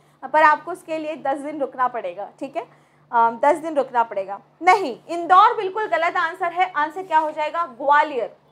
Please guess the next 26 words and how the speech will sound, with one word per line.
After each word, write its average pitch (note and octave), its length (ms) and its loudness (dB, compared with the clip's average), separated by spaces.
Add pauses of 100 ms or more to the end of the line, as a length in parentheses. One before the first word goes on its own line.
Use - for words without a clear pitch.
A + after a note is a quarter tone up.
(380)
क्या E4+ 80 4
आंसर F#4 260 0
हो F4+ 80 -4
जाएगा D#4+ 280 -4
यहाँ E4 260 -4
पर? E4+ 320 -2 (160)
ग्वालियर। C#4 580 4 (220)
तो D#4+ 80 -4
फटाफट G4 400 0
से G4+ 80 2
आप F4+ 140 2
इसको F4 200 -10
यहाँ E4+ 200 0
पे D#4+ 120 -4
नोट D4+ 220 -2
कर C#4 120 0
लीजिए, C4+ 400 -8 (200)
ग्वालियर D#4 440 8
यहाँ E4+ 220 0
पर D#4 160 0
आपका C4+ 300 2
बिल्कुल C4 300 -10
सही C#4+ 320 -12
आंसर B3 480 0
हो B3 200 2
जाएगा, A#3+ 640 4